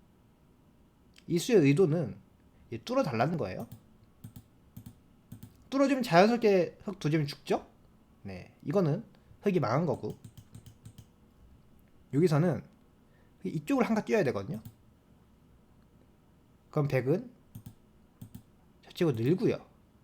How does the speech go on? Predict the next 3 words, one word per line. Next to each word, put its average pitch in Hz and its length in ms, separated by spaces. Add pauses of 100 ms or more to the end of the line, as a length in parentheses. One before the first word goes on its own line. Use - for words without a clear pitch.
(1300)
요걸 185 240
말못 123 360
두고 131 360